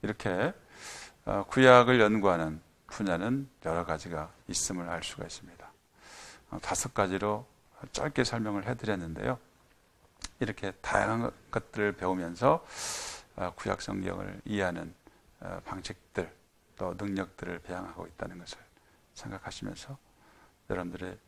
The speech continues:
신대원 과정을 통해서 좀 더 의미 있고 또 우리 이 시대에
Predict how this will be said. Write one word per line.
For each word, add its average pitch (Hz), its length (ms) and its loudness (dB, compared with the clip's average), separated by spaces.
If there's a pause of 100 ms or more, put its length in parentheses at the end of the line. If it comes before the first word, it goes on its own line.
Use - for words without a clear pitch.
신대원 107 400 -4
과정을 98 360 -8
통해서 - 420 -16 (500)
좀 104 220 -4
더 95 340 2
의미 110 280 4
있고 - 360 -10 (680)
또 92 460 -8 (360)
우리 101 340 -8 (180)
이 - 60 -4
시대에 95 500 -2